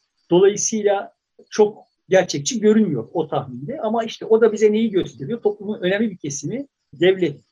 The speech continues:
ya da iktidarın her yere beton dökmeye çok hevesli olduğu ve işte, e, beton <laughs> dö-, dökmesine mani olunan bir mevzuat varsa o mevzuatı aşmak için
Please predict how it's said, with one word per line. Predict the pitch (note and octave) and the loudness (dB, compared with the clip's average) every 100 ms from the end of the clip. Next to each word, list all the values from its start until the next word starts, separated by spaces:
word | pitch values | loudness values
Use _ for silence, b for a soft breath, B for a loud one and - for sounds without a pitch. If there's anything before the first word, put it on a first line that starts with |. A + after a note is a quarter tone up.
| _ - | _ -4
ya | C#3+ | -4
da | C#3+ | -4
iktidarın | F3+ - - F3 D3 C#3+ A#3+ - _ _ | -8 -12 -12 -2 -2 -2 -6 -10 _ _
her | - G3+ | -4 0
yere | F#3+ F3+ | 0 0
beton | F3 G3+ F3+ | -2 -4 -4
dökmeye | E3+ - F3+ | -6 -4 -4
çok | G3+ G3+ | -2 -2
hevesli | E3 D3+ C#3+ G#3+ | -2 -2 -2 0
olduğu | C#3+ A2+ E3 A3+ - _ _ _ _ _ | 0 0 -2 -2 -6 _ _ _ _ _
ve | D3+ F#3 F3+ | -2 0 0
işte, | - - - - - D#3+ | -8 -6 -6 -6 -8 -4
e, | D#3 | -2
beton | E3+ G3+ G3 | -2 -2 -4
<laughs> | C#3+ A3 | -2 -2
dö-, | - - - E3+ | -2 -10 -6 0
dökmesine | F3 F3+ F#3 F#3+ F#3 | 0 0 -4 0 0
mani | E3+ F3 G3 | 4 4 4
olunan | F#3+ F#3+ F3+ | 0 0 -2
bir | |
mevzuat | F3 F3+ F3 F3+ - | -4 -4 0 -2 0
varsa | G#3+ - | -6 -4
o | E3+ | -8
mevzuatı | F#3 F3+ F3+ F3+ | -6 -2 -2 0
aşmak | F3 E3+ A#3 G#3+ | -4 -4 -4 -4
için | _ A3 | _ -14